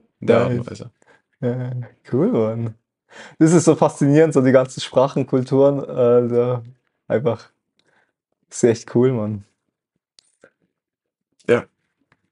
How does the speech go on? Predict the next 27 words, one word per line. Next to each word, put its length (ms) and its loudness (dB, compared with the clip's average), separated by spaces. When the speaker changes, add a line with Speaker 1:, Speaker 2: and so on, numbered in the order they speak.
Speaker 1:
Sprachen 400 -4
sind 160 -6
schon 200 -2
interessant. 520 -4
Man 160 0
merkt 200 2
auch, 180 0
w-, 240 0
wie 140 -2
wichtig 340 -8
Sprache 460 -4
einfach 280 -8
ist. 260 -14
Speaker 2:
Mhm. 320 -6
Speaker 1:
Also, 320 -2
wenn 180 2
du 240 0
dich 200 -10
mit 120 -2
jemandem 380 0
nicht 300 -6
unterhalten 460 0
kannst, 240 -8
das 80 -12
ist 100 -10
schon 240 -4
irgendwie 400 -6